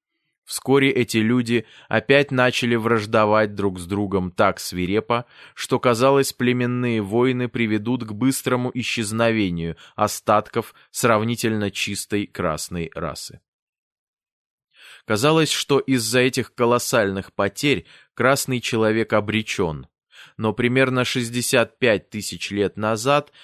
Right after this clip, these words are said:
появился Анаманалантон, их лидер и духовный учитель. Ему удалось временно примирить американских красных людей,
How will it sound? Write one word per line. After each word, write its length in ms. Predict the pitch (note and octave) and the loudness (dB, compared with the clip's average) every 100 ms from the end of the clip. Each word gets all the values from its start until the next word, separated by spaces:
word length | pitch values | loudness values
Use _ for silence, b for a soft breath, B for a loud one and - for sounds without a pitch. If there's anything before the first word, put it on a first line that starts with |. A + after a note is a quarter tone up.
| B _ | B _
появился 720 | A#2+ B2 B2 D3+ D3 - C#3 - | 0 2 4 2 2 2 0 2
Анаманалантон, 1300 | B2+ C3 C3 C3 B2+ B2+ B2 B2+ B2+ - F#2+ D#2+ D2 B B B | 2 2 2 2 2 4 4 2 0 0 0 0 -6 B B B
их 260 | B2 A2 A#2 | 0 0 2
лидер 440 | A#2+ C3 B2 A#2 | 2 2 2 0
и 220 | - B2 | 0 -2
духовный 600 | A2 G#2 - G#2+ F#2+ G2 | 0 -2 0 0 0 -2
учитель. 640 | G2 G2 - D#2 - G2+ - _ B B - | -2 -4 -6 -6 -10 -12 -16 _ B B -6
Ему 340 | A2 A#2+ C#3 - | 0 2 2 0
удалось 560 | C3 A#2+ A#2+ B2+ - | 2 4 4 2 0
временно 640 | G#2 A2+ A#2+ A2+ A2+ A2 | -2 0 0 0 -2 -2
примирить 640 | - A#2 B2 B2+ A#2 F2 - | -2 -2 0 0 -2 -4 -8
американских 880 | G2 G2 G2 G2 G2 E2+ - F2 - | -6 -4 -4 -2 -2 -2 -6 -10 -6
красных 540 | G2+ F2+ - E2+ - | -2 -2 -2 -10 -6
людей, 480 | F#2+ F#2 A#2 B2+ | -4 -2 0 -2